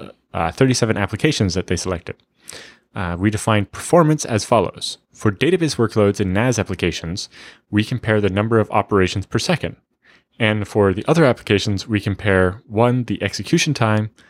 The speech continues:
Uh, I don't know why there's a one slash in there. Sorry.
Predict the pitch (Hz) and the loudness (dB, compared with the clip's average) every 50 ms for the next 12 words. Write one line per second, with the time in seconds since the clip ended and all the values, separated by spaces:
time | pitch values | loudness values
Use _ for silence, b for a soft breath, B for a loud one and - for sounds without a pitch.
0 | b b b b _ _ _ - 104 92 90 87 85 85 87 _ _ _ _ _ | b b b b _ _ _ -8 -4 -4 -2 -2 -4 -6 -10 _ _ _ _ _
1 | _ _ _ _ _ _ _ _ _ _ _ _ _ _ _ _ _ _ _ _ | _ _ _ _ _ _ _ _ _ _ _ _ _ _ _ _ _ _ _ _
2 | _ _ _ _ _ _ _ _ _ _ _ _ _ _ _ _ _ _ _ _ | _ _ _ _ _ _ _ _ _ _ _ _ _ _ _ _ _ _ _ _
3 | _ _ _ _ _ _ _ _ _ _ _ _ _ _ _ _ _ _ _ - | _ _ _ _ _ _ _ _ _ _ _ _ _ _ _ _ _ _ _ -8
4 | 101 90 90 98 95 90 90 90 85 92 87 - 92 82 80 90 92 95 95 90 | -8 -8 -6 -6 -6 -4 -4 -4 -2 -4 -4 -4 -4 -4 -2 -2 -2 -2 -2 -4
5 | - 90 87 87 - - - 98 98 98 98 - _ _ _ 113 110 - - - | -6 -6 -6 -6 -8 -10 -12 -12 -14 -14 -16 -18 _ _ _ -20 -18 -14 -12 -12
6 | - - | -12 -12